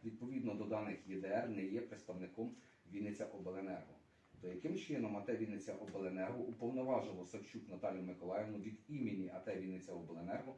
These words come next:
надсилати повідомлення про припинення розподілу електричної енергії? Чи фізична особа Савчук Наталя Миколаївна просто підробила підпис Сніцарука С Б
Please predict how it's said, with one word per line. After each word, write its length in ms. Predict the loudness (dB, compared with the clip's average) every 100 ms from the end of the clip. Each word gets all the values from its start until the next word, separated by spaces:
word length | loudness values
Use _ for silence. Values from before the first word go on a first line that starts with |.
| -12 -10
надсилати 480 | -6 -4 2 2 2
повідомлення 680 | -2 -2 0 0 2 2 2
про 160 | -4
припинення 540 | -8 -6 -2 -2 0 -2
розподілу 460 | -4 -6 -4 -2
електричної 760 | -2 -2 -6 -10 -8 -6 -4 -4 -4
енергії? 400 | -4 -4 -6 -12 -16 -20 -20 -14
Чи 120 | -10
фізична 420 | -4 -2 0 2
особа 340 | 0 2 0 0
Савчук 420 | -2 -4 -4 -4
Наталя 380 | -2 2 2 2 -2
Миколаївна 720 | 0 2 4 4 4 2 -2
просто 460 | -4 0 0 0 -4 -6 -6
підробила 480 | -2 2 4 6 4
підпис 560 | 2 -2 -2 -6 -6 -12 -4
Сніцарука 720 | -4 2 2 2 4 4 4 0
С 160 | -2
Б 320 | 0 2 2